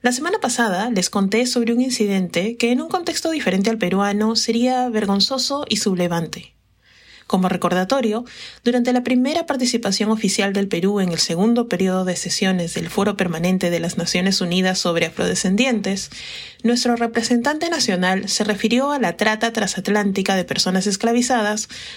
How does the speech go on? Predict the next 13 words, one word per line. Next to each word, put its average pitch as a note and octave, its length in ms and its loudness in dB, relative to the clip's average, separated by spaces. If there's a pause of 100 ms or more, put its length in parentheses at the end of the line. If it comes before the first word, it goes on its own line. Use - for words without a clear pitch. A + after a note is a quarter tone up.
(100)
como A#3 240 2
un C4 140 2
proceso G3+ 500 2
migratorio. D#3+ 760 -2 (1300)
¿Fue B3 160 2
un C4 80 -2
escándalo A#3+ 560 0
recogido F#3 540 0
por F#3 120 -2
la E3+ 120 -2
prensa G#3 300 0
peruana? G#3 480 0 (680)
No. D4 400 -2